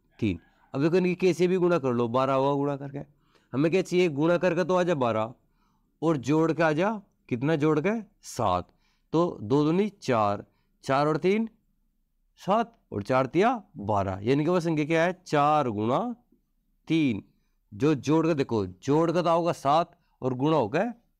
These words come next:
बारह। हमें क्या चाहिए था? जोड़ के तो आ जाए क्या? सात और गुणा हो गए बारह। तो हम क्या करेंगे? इसे आगे लिखेंगे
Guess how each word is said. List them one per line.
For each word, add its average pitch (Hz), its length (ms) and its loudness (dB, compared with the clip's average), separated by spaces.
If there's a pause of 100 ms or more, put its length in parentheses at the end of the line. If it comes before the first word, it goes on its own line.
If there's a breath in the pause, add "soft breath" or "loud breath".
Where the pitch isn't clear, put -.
बारह। 95 400 -2 (320)
हमें 131 180 0
क्या 160 100 0
चाहिए 165 200 -2
था? 170 60 0
जोड़ 139 500 0
के 160 180 0
तो 160 100 0
आ 156 120 4
जाए 160 120 0
क्या? 190 300 -4 (300)
सात 110 400 -2
और 117 180 -2
गुणा 135 240 0
हो 117 160 -2
गए 196 240 -6 (280)
बारह। 87 360 -4 (320)
तो 147 60 0
हम 143 80 0
क्या 147 140 0
करेंगे? 143 280 2
इसे 135 120 0
आगे 123 200 0
लिखेंगे 113 360 -2